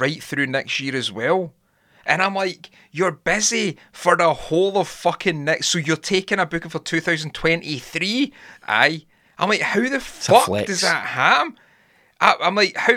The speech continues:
Speaker 1: But even that, I'm like, "You want to know what, how, what jobs you've got going for a full year?"
Speaker 2: Some
Speaker 1: I
Speaker 2: people
Speaker 1: would,
Speaker 2: like
Speaker 1: I'd
Speaker 2: that
Speaker 1: fucking
Speaker 2: security.
Speaker 1: Oh, I'd kill myself with that shit. I couldn't be fucked up. But it's like,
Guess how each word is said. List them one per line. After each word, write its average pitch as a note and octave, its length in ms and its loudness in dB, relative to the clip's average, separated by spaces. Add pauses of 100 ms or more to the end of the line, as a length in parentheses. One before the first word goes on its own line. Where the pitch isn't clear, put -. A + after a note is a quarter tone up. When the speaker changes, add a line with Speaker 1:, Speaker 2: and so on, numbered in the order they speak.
Speaker 1:
But G#3+ 120 -4
even C4 280 0
that, G#3 220 2
I'm A#3 100 2
like, G3+ 220 -2 (180)
"You F3+ 300 0
want G3+ 300 2
to G3 100 0
know E3 320 2
what, G3 360 -2
how, E3+ 200 4 (320)
what E3 180 0
jobs E3+ 380 0
you've G3+ 160 -4
got F3 240 0
going F3 160 0
for E3 160 0
a D3+ 120 0
full E3 340 0
year?" C#3 120 -6
Speaker 2:
Some E3+ 180 6
Speaker 1:
I - 20 4
Speaker 2:
people - 260 0
Speaker 1:
would, C#3+ 60 0
Speaker 2:
like C#3 140 2
Speaker 1:
I'd A3 100 6
Speaker 2:
that C3 80 -6
Speaker 1:
fucking D#4+ 280 -2
Speaker 2:
security. C#3+ 400 -2 (600)
Speaker 1:
Oh, F3 180 6
I'd D#3+ 220 4
kill C#3+ 200 -2
myself D3 540 -4
with C#3+ 80 -4
that C#3+ 180 0
shit. - 220 0
I E3 80 0
couldn't C#3 300 -4
be - 80 -8
fucked - 340 -2
up. E3+ 160 2
But E3+ 100 4
it's D#3 160 0
like, F3 260 2